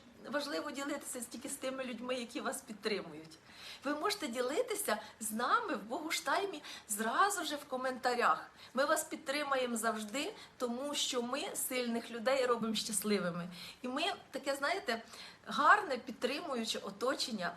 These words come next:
для людей, які прагнуть досягати певних якихось своїх результатів в житті і дійсно бути чарівником свого життя. І ще хочу вам сказати, що кожен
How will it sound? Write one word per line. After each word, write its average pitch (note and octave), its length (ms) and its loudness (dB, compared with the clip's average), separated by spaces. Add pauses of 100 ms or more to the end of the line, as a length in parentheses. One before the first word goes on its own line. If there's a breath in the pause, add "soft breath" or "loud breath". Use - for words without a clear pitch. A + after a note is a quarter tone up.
для G#3+ 680 0
людей, B3 500 2
які G3 300 -4
прагнуть A3 640 4
досягати F#3 640 2
певних F3+ 400 -2
якихось E3+ 480 -8
своїх E3+ 300 -10
результатів E3 580 -6
в E3 40 -10
житті A3 320 -8
і A3+ 40 -8
дійсно A3+ 340 -6
бути G#3+ 240 -8
чарівником F3 600 -6
свого E3 300 -4
життя. D#3+ 300 -12 (460 loud breath)
І A3 80 -4
ще D#4+ 220 2
хочу D4 300 -4
вам A#3+ 160 -2
сказати, A#3+ 580 -2 (320 loud breath)
що - 260 -2 (140)
кожен F#4+ 360 2